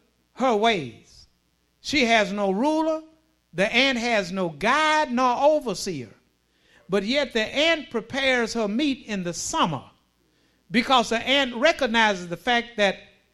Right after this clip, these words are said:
it's a winter that's coming. You're not gonna be young forever. You can be young in your heart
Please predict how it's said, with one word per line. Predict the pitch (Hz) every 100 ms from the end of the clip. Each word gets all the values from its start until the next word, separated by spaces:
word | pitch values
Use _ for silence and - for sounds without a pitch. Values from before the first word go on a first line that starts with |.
| _ _ _ _ _ -
it's | 208 196
a |
winter | 165 214 285 -
that's | 147 151 139
coming. | - 170 113 95 _ _ _ _ _ _ _ _ _ _ _ _ _ _
You're | 202
not | 247 320 320
gonna | 311
be | 302
young | 285 285 262 240
forever. | 240 233 220 - - _ _ _ _ _ _ _ _ _
You | 156 208
can | 240
be | 262
young | 269 285 277
in | 269
your | 269 233
heart | 285 277 214